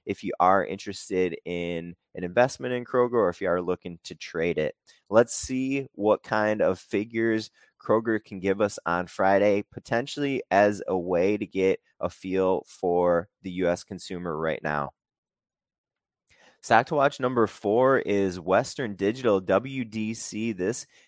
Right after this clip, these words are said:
is a chip storage play. Seagate and Micron. Seagate is S T X ticker, and Micron is M U, along with Western Digital.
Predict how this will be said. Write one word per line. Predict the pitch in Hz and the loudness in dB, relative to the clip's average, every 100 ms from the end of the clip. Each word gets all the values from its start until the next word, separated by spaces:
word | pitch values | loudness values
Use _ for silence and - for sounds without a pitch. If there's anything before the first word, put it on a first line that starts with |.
| - | -2
is | 107 113 110 - | 2 4 2 0
a | 95 92 | 0 0
chip | - - 143 - | -2 2 2 0
storage | - 107 104 120 117 95 | -4 0 4 4 2 -4
play. | - 92 90 85 87 _ _ _ - | -2 2 2 2 -4 _ _ _ -10
Seagate | - 139 147 151 170 - _ _ _ | -6 -4 2 4 4 0 _ _ _
and | 98 98 | -4 -2
Micron. | 90 95 117 123 101 98 98 | 0 0 2 4 4 4 0
Seagate | - 127 123 110 | -6 -2 2 0
is | 95 - | 0 0
S | 101 - | 0 -2
T | - 104 | -6 0
X | 85 107 - | 2 2 -2
ticker, | - 123 - 131 143 _ - | -8 -6 -2 -2 -2 _ -8
and | 92 98 | -4 0
Micron | 95 107 131 120 | 0 2 2 2
is | 98 87 - | 0 -2 -2
M | 98 107 | 0 -2
U, | 104 110 101 92 | -4 -2 0 0
along | 90 95 95 107 147 147 | 0 0 4 4 4 0
with | 131 110 | -2 2
Western | 107 - 104 | 2 0 -6
Digital. | 98 104 95 87 82 | -2 -2 2 2 2